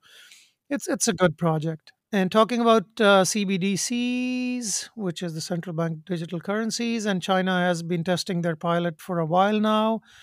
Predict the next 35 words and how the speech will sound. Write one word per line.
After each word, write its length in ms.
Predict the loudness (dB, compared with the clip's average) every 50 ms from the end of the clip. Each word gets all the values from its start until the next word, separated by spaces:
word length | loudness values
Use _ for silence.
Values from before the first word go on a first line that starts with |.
| -20 -20 -20 -20 -20 _ _ _ _
and 800 | -4 0 0 2 2 2 2 0 0 0 0 -2 -2 -4 -4 -2
they 260 | 0 2 2 2 0
are 400 | 0 0 0 2 2 2 2 2
now 540 | 0 0 0 0 2 2 2 2 0 -2 -6 -6
promoting 520 | -4 -2 0 2 0 0 0 0 -2 -2
an 60 | 0 0
airdrop 580 | 2 2 2 0 2 0 2 2 2 0 -2
of 80 | -8 -10
four 300 | -6 -4 0 0 0 0
point 280 | 0 -2 -2 -2 -2
five 260 | -2 0 0 2 2 2
million 460 | 2 0 0 0 0 0 0 0 0
worth 260 | 0 -2 -2 -4 -6
of 140 | -8 -6 -2
digital 440 | -4 -4 -4 -4 -4 -2 -2 -2 -2
yuan 580 | -2 -2 -2 -2 -4 -4 -4 -4 -4 -6 -6 -8
for 300 | -12 -12 -8 -6 -6 -6
the 100 | -6 -6
city 280 | -8 -6 -6 -6 -4 -4
of 100 | -4 -6
Shenzhen, 600 | -6 -6 -4 -4 -4 -2 -2 -2 -2 -2 -2 -2
which 180 | -4 -4 -2 -2
has 220 | -4 -4 -4 -8 -16 _ _ _ -20 -20 _ -20 -20 -20 _ _ _ _ _ _ _ _ _
pretty 240 | -6 -6 -4 -4 -4
much 340 | -2 -2 -2 -4 -4 -8 -8
been 200 | -6 -4 -4 -2 -2
the 80 | -4
crux 420 | -6 -4 -4 -4 -4 -4 -6 -6 -6
of 180 | -6 -6 -4
this 340 | -4 -4 -4 -4 -6 -8 -12 _ _
project 520 | _ -4 -4 -2 -2 -4 -6 -6 -6 -14
for 220 | -20 -16 -8 -6 -4
now. 420 | -2 -2 0 0 -2 -2 -4 -8 -12 _ _ _ _ _ _ _ _ _ _ _ _
And, 720 | -10 -4 -4 -2 0 0 0 0 -2 -2 -2 -2 -4 -4 -2
uh, 440 | -2 -2 -2 0 -2 -2 -2 -4 -6